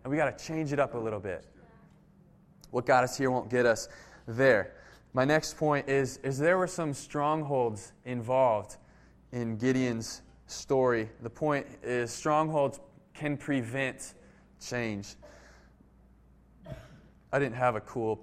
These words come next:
pithy saying for this. Just strongholds are bad, basically.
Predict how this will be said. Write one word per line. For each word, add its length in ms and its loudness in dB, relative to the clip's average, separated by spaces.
pithy 240 -2
saying 360 -4
for 140 -4
this. 240 -4
Just 320 -10
strongholds 420 0
are 60 -2
bad, 480 2
basically. 480 0